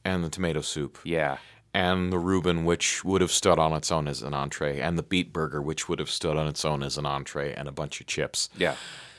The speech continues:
Speaker 1: Um, I'm not gonna add any special titles to my citizenship, but I was definitely sitting comfortably in my cottage in Hurt Town.
Speaker 2: All right. Um, I will take it over here.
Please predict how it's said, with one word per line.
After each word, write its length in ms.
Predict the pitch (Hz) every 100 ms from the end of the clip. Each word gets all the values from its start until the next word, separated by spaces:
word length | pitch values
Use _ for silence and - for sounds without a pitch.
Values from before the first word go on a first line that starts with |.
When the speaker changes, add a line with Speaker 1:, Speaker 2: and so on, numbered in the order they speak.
| - _ 98
Speaker 1:
Um, 340 | 90 87 85 - _ _ -
I'm 220 | 101 113
not 220 | 120 120
gonna 200 | - 104 -
add 280 | 101 107 110
any 180 | 104 92
special 680 | - - - 117 110 - 85
titles 760 | - - 104 107 110 113 - -
to 140 | - 104
my 140 | 104
citizenship, 840 | - 123 110 - 104 - 107 101 -
but 500 | 87 78 90 82 - -
I 100 | 82
was 240 | 85 87 76
definitely 840 | 101 95 - 92 78 85 82 78
sitting 500 | - - 101 85 82
comfortably 580 | 78 95 85 80 78 78
in 120 | 80
my 160 | 73 73
cottage 520 | - 80 71 69 - -
in 100 | 76
Hurt 260 | 71 -
Town. 360 | - - - - _ - 90
Speaker 2:
All 100 | 82
right. 340 | 78 64 - _ _ - - _
Um, 300 | 110 110 107 - _ -
I 200 | 120 135
will 160 | 123
take 240 | 113 113 101
it 80 | 92
over 180 | 87
here. 320 | 80 - 67